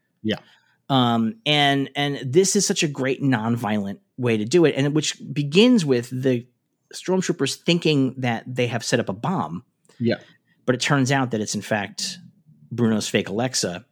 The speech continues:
Speaker 2: and it
Speaker 1: Yeah.
Speaker 2: drops a disco ball from the ceiling <laughs> and starts playing music.
Speaker 1: Yep.
Speaker 2: Um, and they have a whole bunch of traps, um,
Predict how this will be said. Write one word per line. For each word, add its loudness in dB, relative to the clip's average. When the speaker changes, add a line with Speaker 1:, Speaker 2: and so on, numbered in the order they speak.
Speaker 2:
and -4
it -4
Speaker 1:
Yeah. 0
Speaker 2:
drops 0
a 8
disco 6
ball 4
from 6
the 6
ceiling 4
<laughs> -14
and 6
starts 2
playing 4
music. 2
Speaker 1:
Yep. 0
Speaker 2:
Um, 0
and 4
they 4
have 0
a 0
whole 6
bunch 0
of 0
traps, -4
um, -6